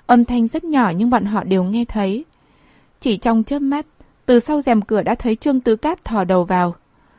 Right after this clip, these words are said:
A Ký ngẩn người. "Trương công công." Xuyệt. Trương Tứ Cáp quay đầu lại nhìn một chút rồi rón ra rón rén nhìn Triệu Miên Trạch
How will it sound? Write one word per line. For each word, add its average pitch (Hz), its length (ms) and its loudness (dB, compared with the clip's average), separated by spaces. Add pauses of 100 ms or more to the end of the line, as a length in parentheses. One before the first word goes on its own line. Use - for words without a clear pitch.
(280)
A 247 160 4
Ký 220 240 0
ngẩn 226 340 0
người. 185 280 0 (1700)
"Trương 285 240 0
công 285 220 4
công." 285 280 2 (1400)
Xuyệt. 220 340 2 (1400)
Trương 247 180 4
Tứ 208 140 2
Cáp 285 260 -4
quay 262 160 -2
đầu 208 180 2
lại 185 180 -2
nhìn 185 220 -2
một 175 220 -4
chút 302 260 -6
rồi 185 280 0
rón 185 240 0
ra 254 160 -4
rón 208 220 -2
rén 202 340 -2
nhìn 220 200 0
Triệu - 160 -2
Miên 233 240 0
Trạch 180 200 -4